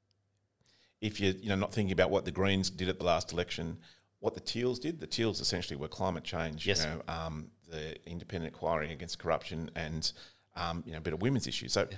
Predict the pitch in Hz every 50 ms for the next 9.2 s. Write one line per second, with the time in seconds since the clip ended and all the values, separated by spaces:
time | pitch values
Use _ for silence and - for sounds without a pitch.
0 | - - - _ _ _ _ - - 127 139 139 147 202 220 147 117 127 104 -
1 | - 107 107 95 78 76 87 120 110 - - 95 87 80 82 80 78 73 71 -
2 | - 82 80 - - 69 69 71 73 67 - 85 - 78 - 64 - - 95 110
3 | 127 135 123 - - - 98 85 76 69 - - - - - _ _ _ _ _
4 | _ _ _ - - 135 107 104 107 - - _ _ _ _ _ - - 110 110
5 | 107 101 95 90 - - - - _ _ _ - - 151 123 110 - - - -
6 | 95 117 127 131 123 - 92 - - - - - - 190 190 - - _ _ _
7 | _ _ _ - - - - - _ _ _ - _ _ - - 160 156 135 104
8 | 85 110 110 120 - 101 117 127 117 - - - 123 151 - - 175 170 160 151
9 | 143 127 113 -